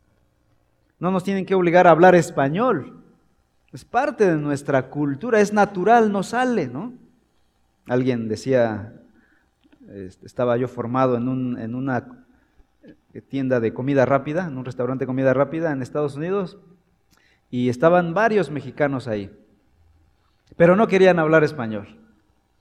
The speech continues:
Y yo estaba con un amigo y estábamos hablando en español fu-, fuerte para que se escuchara, que, porque, pues, nos caemos de mexicanos, les decía yo. <laughs> Somos el Chavo del Ocho, <laughs> que, como para tratar de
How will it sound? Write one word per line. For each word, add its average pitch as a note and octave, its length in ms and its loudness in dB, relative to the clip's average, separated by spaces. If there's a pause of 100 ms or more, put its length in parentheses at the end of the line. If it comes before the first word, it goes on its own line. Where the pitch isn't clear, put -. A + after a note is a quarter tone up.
(560)
Y C#3+ 140 -4
yo F#3+ 80 4
estaba G3+ 320 4
con E3+ 160 -4
un F3+ 140 -2
amigo F3+ 340 2
y F3+ 60 0
estábamos F#3+ 340 -2
hablando F#3 240 0
en F3+ 60 -2
español D#3+ 440 -4
fu-, - 260 -20
fuerte - 540 2
para C3 280 0
que A#2+ 80 -16
se A#2 80 -12
escuchara, E3+ 600 -4
que, C3 120 -10 (240)
porque, F#3+ 200 -8
pues, E3 140 -8
nos F#3 160 -4
caemos A3 440 6
de F#3+ 80 -2
mexicanos, F#3+ 640 -4
les F3 120 -2
decía F3 280 -2
yo. F3 160 -6 (480)
<laughs> - 460 -20
Somos A3 300 0
el F3 160 2
Chavo C4 320 4
del F#3 180 6
Ocho, A#3 320 2
<laughs> - 60 -16
que, - 120 -8 (360)
como E3+ 240 0
para D#3 800 4 (400)
tratar E3+ 420 4
de D3+ 640 4